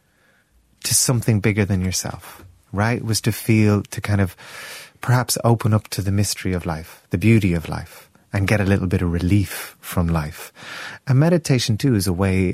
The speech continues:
of, um, connecting to the mystery of the world around us. It's also a way of connecting to, like, the deeper wisdom that's in ourselves. I think with prayer, you'd probably call that wisdom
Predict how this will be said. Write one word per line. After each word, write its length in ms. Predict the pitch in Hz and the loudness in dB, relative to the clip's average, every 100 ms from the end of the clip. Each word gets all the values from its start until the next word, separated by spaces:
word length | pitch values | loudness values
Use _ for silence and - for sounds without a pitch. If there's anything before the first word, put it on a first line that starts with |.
| - | -4
of, 500 | 87 85 82 82 - - - - - _ | -4 -4 -4 -8 -18 -20 -20 -20 -20 _
um, 580 | 107 92 87 87 85 85 120 - | -4 0 0 0 0 -4 -8 -4
connecting 480 | - 104 110 - 98 | 2 2 2 0 0
to 100 | 101 | 0
the 100 | 95 | 2
mystery 400 | 101 - - 143 | 0 0 2 2
of 60 | |
the 60 | 147 | 2
world 280 | 143 151 143 | 0 0 0
around 280 | 139 139 143 | 0 0 0
us. 140 | - | -2
It's 140 | 131 | -2
also 240 | 156 139 139 | 0 2 2
a 20 | |
way 240 | 117 113 | 2 2
of 260 | 104 95 - | 2 0 -4
connecting 500 | - 104 104 - 104 | -6 0 0 0 -6
to, 180 | 90 95 | -4 -4
like, 260 | 90 87 - - | -2 -4 -8 -6
the 80 | 101 | -6
deeper 460 | - 107 - 98 | 0 0 0 -2
wisdom 580 | 92 92 95 - 120 123 | 2 2 2 0 0 0
that's 300 | 123 101 - | -2 -4 0
in 80 | 98 | 0
ourselves. 500 | 92 87 - 107 107 | 0 -2 0 0 0
I 60 | 104 | 0
think 180 | 117 | 2
with 180 | 113 104 | 2 0
prayer, 340 | - 107 107 123 | 0 0 2 2
you'd 200 | 104 87 | 0 -2
probably 340 | - 92 95 | -2 -2 -2
call 240 | - 95 87 | -2 0 0
that 180 | 87 | -2
wisdom 420 | 95 92 - 90 | 0 -2 0 -2